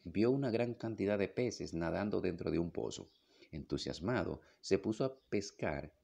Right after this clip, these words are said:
y eran tantos los peces y estaba tan hambriento que en muy corto tiempo pescó tres hermosas guabinas. Muy contento, se fue a su casa y le dijo a su mujer: "Tía Zorrita,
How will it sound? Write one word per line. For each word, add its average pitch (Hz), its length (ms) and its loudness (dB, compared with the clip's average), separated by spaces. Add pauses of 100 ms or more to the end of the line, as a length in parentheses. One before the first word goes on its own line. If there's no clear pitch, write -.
y 82 140 0
eran 131 240 0
tantos 135 480 -2
los 87 160 -2
peces 78 580 0
y 76 140 -2
estaba 104 360 -2
tan 110 160 0
hambriento 117 680 2 (280)
que 104 140 8
en 104 100 4
muy 135 160 8
corto 135 360 4
tiempo 143 440 6
pescó 101 320 4
tres 113 220 4
hermosas 98 420 2
guabinas. 57 540 -4 (880)
Muy 76 280 -2
contento, 87 680 2 (180)
se 95 180 6
fue 92 180 2
a - 20 -2
su 107 180 0
casa 95 540 -2
y 101 140 6
le 98 120 8
dijo 113 180 4
a 104 60 0
su 98 120 2
mujer: 73 400 -2 (640)
"Tía 113 160 8
Zorrita, 120 600 6